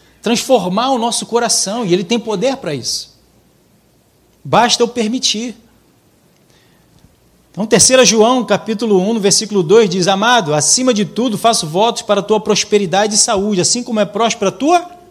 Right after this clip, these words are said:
alma", o teu pensamento. Se nossos pensamentos são prósperos, toda a nossa vida será próspera. E um pensamento próspero, a gente vê, vai ver aqui, que é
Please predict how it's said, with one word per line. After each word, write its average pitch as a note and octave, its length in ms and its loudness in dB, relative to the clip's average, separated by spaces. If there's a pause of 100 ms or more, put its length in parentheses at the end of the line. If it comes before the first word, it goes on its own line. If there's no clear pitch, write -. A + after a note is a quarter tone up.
(280)
alma", F3 360 -6
o - 20 -10
teu E3 140 -2
pensamento. A3 720 -8 (1500)
Se - 160 -8
nossos A#3+ 280 -2
pensamentos G3+ 960 -2 (840)
são F#3 240 -2
prósperos, D#3 800 -2 (1120)
toda C4+ 260 2
a A3+ 40 0
nossa G3+ 280 -2
vida G3 240 -6
será C#4 220 -4
próspera. G#3+ 580 -8 (640)
E E3+ 80 2
um F#3 80 2
pensamento A3 480 2
próspero, F#3+ 600 2
a F#3 40 2
gente F#3 260 0
vê, F#3 240 2
vai F3 160 2
ver E3+ 180 2
aqui, B3+ 300 -2
que G#3 280 0
é B3 360 -2